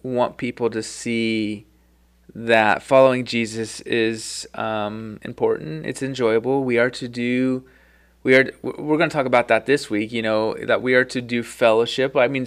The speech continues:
we're spending time with one another as Christ followers. But the reality is, is that,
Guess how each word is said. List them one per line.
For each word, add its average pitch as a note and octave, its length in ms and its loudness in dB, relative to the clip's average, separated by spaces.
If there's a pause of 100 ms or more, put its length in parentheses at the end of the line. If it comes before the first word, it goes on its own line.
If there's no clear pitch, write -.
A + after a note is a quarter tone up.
we're C3+ 120 -2
spending B2 400 -6
time A#2 480 -2
with A#2 200 -8
one A#2+ 120 -2
another A2+ 320 0
as A2+ 160 -2
Christ G#2+ 340 -2
followers. G2+ 640 -4 (1900)
But C#3 680 6 (840)
the C3+ 140 0
reality C3 600 4
is, A#2 320 0
is A2 140 -10
that, G#2+ 380 4